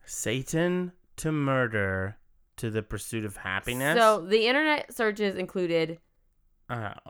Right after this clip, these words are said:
Speaker 2: "Must I sleep?" Question mark. "I think I'm going crazy, am I?"
Speaker 1: Oh my God.
Speaker 2: "What am I?"
Speaker 1: Oh, dude.
Speaker 2: "How to know if you're going crazy?"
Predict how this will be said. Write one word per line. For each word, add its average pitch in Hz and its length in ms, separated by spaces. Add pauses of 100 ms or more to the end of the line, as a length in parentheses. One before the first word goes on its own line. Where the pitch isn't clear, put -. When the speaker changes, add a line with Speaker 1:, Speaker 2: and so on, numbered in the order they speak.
Speaker 2:
"Must 185 440
I 185 160
sleep?" 220 520 (920)
Question 180 340
mark. 160 300 (1040)
"I 196 100
think 233 240
I'm 277 140
going 226 260
crazy, 190 540
am 160 180
I?" 151 320 (960)
Speaker 1:
Oh 101 240
my - 200 (140)
God. - 320
Speaker 2:
"What 196 400
am 156 220
I?" 151 360 (880)
Speaker 1:
Oh, 101 320
dude. 117 540
Speaker 2:
"How 254 240
to 302 180
know 247 200
if 240 120
you're 220 100
going 190 400
crazy?" 175 760